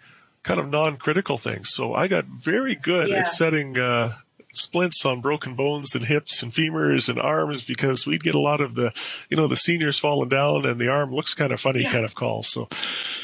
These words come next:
Speaker 1: you know, we did have a few of
Speaker 2: Yeah.
Speaker 1: those, so. <laughs>
Speaker 2: I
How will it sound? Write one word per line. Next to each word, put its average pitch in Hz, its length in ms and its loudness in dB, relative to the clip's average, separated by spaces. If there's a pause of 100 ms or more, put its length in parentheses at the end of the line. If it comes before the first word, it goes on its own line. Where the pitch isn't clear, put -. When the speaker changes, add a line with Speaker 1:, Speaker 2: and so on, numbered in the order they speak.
(140)
Speaker 1:
you - 60 0
know, 156 80 4
we 156 460 2
did 202 160 2
have 180 240 4
a 135 40 -6
few 156 240 0
of 143 80 2
Speaker 2:
Yeah. 147 60 4
Speaker 1:
those, 131 240 2
so. 123 120 0
<laughs> - 420 2
Speaker 2:
I 214 240 0